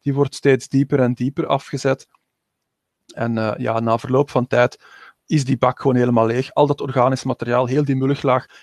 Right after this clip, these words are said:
is verdwenen, is omgezet, is in die grond afgezet. En dat is dus een manier om, om je bodem te verrijken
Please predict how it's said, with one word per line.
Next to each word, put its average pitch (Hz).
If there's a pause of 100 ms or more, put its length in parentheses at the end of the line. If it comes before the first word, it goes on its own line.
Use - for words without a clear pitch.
is -
verdwenen, 143 (160)
is -
omgezet, 160 (300)
is -
in 175
die 147
grond 143
afgezet. 143 (320)
En 139 (880)
dat 170
is 175
dus 175
een 165
manier 151
om, 151
om 139
je 131
bodem 151
te 143
verrijken 127